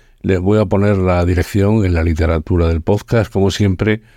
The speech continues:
de los cincuenta últimos episodios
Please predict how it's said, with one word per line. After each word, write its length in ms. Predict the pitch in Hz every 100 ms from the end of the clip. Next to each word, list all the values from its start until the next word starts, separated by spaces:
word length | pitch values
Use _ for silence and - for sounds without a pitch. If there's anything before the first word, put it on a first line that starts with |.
| - _ -
de 540 | 104 98 107 113 117
los 260 | 110 107 -
cincuenta 880 | 110 98 95 113 120 120 120 117 117
últimos 840 | - 120 104 98 95 90 87 - -
episodios 960 | 101 90 90 - 101 101 107 107 95